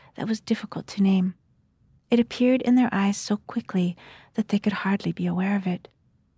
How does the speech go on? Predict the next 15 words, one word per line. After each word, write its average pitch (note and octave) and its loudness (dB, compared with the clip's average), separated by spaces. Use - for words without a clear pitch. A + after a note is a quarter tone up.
Recalling A#3 6
Bob G#3 -2
Jarvis's G3 0
advice, F#3+ 0
she - -8
paid A#3 4
for A3+ 0
P A#3 2
mac G#3 4
courses F#3 -2
out F#3+ 2
of F#3+ 0
her - -4
own F#3 4
pocket - -4